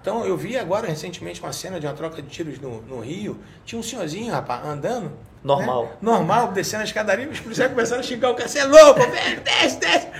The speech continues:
Speaker 1: Aí o nego, não, pô, tô brincando, né? Não, o cara foi tomar cerveja, não queria parar de jeito nenhum. Então, assim, sabe, é, é um negócio
Speaker 2: Né?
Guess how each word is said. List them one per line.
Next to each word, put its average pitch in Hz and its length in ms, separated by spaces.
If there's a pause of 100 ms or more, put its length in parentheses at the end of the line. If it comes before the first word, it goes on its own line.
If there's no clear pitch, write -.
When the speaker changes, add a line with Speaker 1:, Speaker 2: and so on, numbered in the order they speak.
(180)
Speaker 1:
Aí 208 140
o 196 40
nego, 202 180
não, 180 100
pô, 175 120
tô 202 140
brincando, 160 320
né? 170 360
Não, 185 140
o 175 40
cara 180 200
foi 185 140
tomar 180 200
cerveja, 175 480
não 156 80
queria 165 220
parar 170 280
de 165 80
jeito 185 200
nenhum. 180 200 (220)
Então, 247 160
assim, 240 360 (280)
sabe, 233 440
é, 170 180
é 190 60
um 226 40
negócio 254 1040
Speaker 2:
Né? 117 120